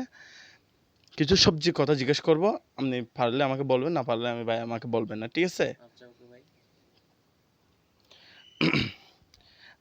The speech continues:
Speaker 1: আমরা ভেন্ডিকে, সবাই তো, আমরা তো আমাদের বাসা দিয়ে ভেন্ডিকে ভেন্ডি বলি না?
Speaker 2: হুম।
Speaker 1: আপনাদের ভাষা দিয়ে কি বলে ভেন্ডিকে? চট্টগ্রামের
Speaker 2: আমাদের
Speaker 1: ভাষা
Speaker 2: বাসা,
Speaker 1: দিয়ে?
Speaker 2: চট্টগ্রামের ভাষা দিয়ে বলে ঢেঁড়স।
Speaker 1: ও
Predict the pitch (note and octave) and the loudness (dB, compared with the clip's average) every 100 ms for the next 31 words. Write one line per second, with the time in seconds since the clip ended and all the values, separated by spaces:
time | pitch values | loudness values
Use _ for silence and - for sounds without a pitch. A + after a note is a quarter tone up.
0 | - C3 C#3 D#3+ C#3+ F3 F3 _ _ _ | -2 2 4 6 4 0 -12 _ _ _
1 | _ _ _ _ _ _ _ _ _ C3 | _ _ _ _ _ _ _ _ _ 0
2 | D#3+ F3+ F3+ D#3+ F#3 G#3 _ _ _ _ | 4 4 4 4 4 2 _ _ _ _
3 | _ _ _ _ _ - - C3 C#3+ D3 | _ _ _ _ _ -8 0 2 4 4
4 | C#3 C#3+ D3 D3 C3 C3 C3 C3 C3+ A#2+ | 4 4 4 4 4 4 2 0 -2 -2
5 | B2+ B2+ C3 C3 B2+ B2+ A#2+ A2+ A#2 E3 | 0 0 0 0 2 4 4 4 6 4
6 | A#2+ G#2+ _ _ - - C3 C3+ C3 D#3 | 4 0 _ _ -10 0 2 2 2 0
7 | D3 D#3 E3 C3+ C#3+ - A#2+ G#2 G#2+ A#2 | 0 -2 0 0 -2 -2 -2 -2 0 0
8 | A2 G2+ G#2 - _ _ _ _ - A#2+ | 0 -4 -6 -12 _ _ _ _ -4 0
9 | - A#2 B2 C3 C3+ B2+ C#3 E3+ E3+ E3 | 4 6 6 4 2 -2 -4 -8 -16 -16
10 | E3 E3 E3 F3 E3+ E3 E3+ E3 E3 E3 | -16 -18 -20 -20 -16 -14 -14 -16 -18 -18
11 | E3 D#3 D3+ - - - _ _ _ - | -18 -18 -20 -20 -20 -20 _ _ _ -2